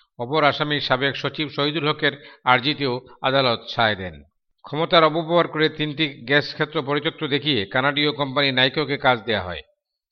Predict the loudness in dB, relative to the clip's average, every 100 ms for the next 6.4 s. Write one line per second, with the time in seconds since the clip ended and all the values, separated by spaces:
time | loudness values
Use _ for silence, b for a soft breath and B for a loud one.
0 | _ -4 -2 2 4 6 6 4 -2 2
1 | 2 4 2 2 2 2 2 2 2 0
2 | -6 -4 -6 -6 -10 -6 -4 -2 -4 -6
3 | -8 -8 -10 -12 -20 _ _ -4 -2 -2
4 | -2 0 0 0 0 0 -2 -6 -6 -6
5 | -4 -4 -2 0 0 0 -2 -2 0 0
6 | 0 0 2 0